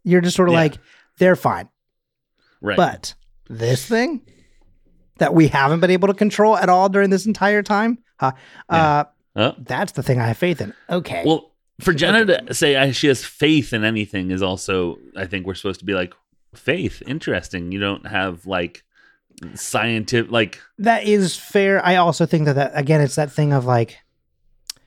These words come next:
Speaker 1: I think that it's, it's very much a scientist thing to be like,
Speaker 2: Yeah.
Speaker 1: "I don't have, like, faith with a capital F."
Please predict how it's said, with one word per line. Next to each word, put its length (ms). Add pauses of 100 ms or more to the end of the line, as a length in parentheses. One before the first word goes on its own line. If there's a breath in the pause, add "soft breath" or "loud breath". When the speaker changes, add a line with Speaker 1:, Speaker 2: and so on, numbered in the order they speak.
(340)
Speaker 1:
I 80
think 260
that 260 (500)
it's, 340
it's 180
very 280
much 200
a 80
scientist 580
thing 220
to 80
be 140
like, 280 (140 soft breath)
Speaker 2:
Yeah. 220
Speaker 1:
"I 100
don't 160
have, 440
like, 320 (220)
faith 360
with 160
a 120
capital 460
F." 420